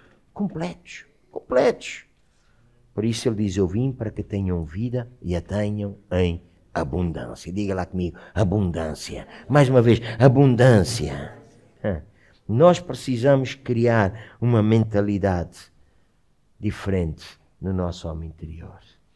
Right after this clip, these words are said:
Tem aqui um pensamento do doutor Mike Murdock, que eu gosto muito de dizer assim, o sucesso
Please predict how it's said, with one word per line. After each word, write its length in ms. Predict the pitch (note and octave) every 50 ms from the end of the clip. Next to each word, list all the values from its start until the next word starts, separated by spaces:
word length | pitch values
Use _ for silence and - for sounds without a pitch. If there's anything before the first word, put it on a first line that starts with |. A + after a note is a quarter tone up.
| _ _ _ _
Tem 180 | - B2 A#2+ A#2
aqui 180 | A2 A#2 A#2+ A#2+
um 120 | A2+ G#2
pensamento 840 | G2+ G#2+ A2 G2+ - - G#2 G2 G#2+ A#2+ B2 A#2 A2+ - - - - _ _ _ _ _ _ _ _ _ _ _ _ _ _ _ _ _ _ _ -
do 120 | F#2+ G2
doutor 380 | F#2+ F2 G#2+ G2+ - A2 G#2 G#2
Mike 240 | G#2 G#2 G2+ - G#2
Murdock, 460 | G2 F2+ E2+ F2 A2 G#2+ G2 - -
que 300 | - E2+ D#2+ D#2 D2+ - _ _ _ _ _ _ _ D#2+
eu 100 | E2+ F2
gosto 360 | E2+ F2+ G2 F2+ - - F#2
muito 180 | F#2 G2+ G#2+ G2+
de 120 | - G#2
dizer 120 | G2+ F#2+ -
assim, 140 | G2 G2+ G2+
o 80 | G2
sucesso 680 | F#2 - G#2+ G2+ - - - D3+ E3 D#3 - - -